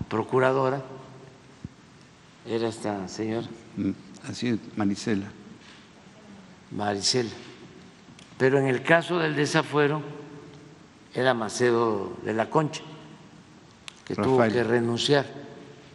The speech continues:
Speaker 1: después. En lo que corresponde a A lo de Cruz Azul no tengo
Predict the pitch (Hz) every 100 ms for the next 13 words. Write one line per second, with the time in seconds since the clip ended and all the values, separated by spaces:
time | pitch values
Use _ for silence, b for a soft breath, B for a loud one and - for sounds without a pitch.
0 | - - - - - - - - - 104
1 | - 147 139 - - - - - - -
2 | - - - - - - - - - -
3 | - - - - - - - 180 139 135
4 | 131 127 123 120 117 117 117 117 120 131
5 | 127 120 180 180 151 120 104 95 - -
6 | - - - - - - - - - -
7 | - - - - 98 98 95 92 95 95
8 | 98 104 101 101 98 120 113 123 156 165
9 | 156 143 131 117 107